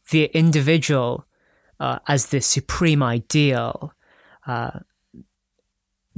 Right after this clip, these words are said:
got applied back to the state with nationalism,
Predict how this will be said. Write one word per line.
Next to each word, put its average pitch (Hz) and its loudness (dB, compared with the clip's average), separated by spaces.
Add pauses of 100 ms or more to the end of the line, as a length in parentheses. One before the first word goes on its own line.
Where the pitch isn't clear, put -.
got 143 0
applied 160 0
back 165 0
to 180 -2
the 170 0
state 175 2
with 131 -2
nationalism, 160 0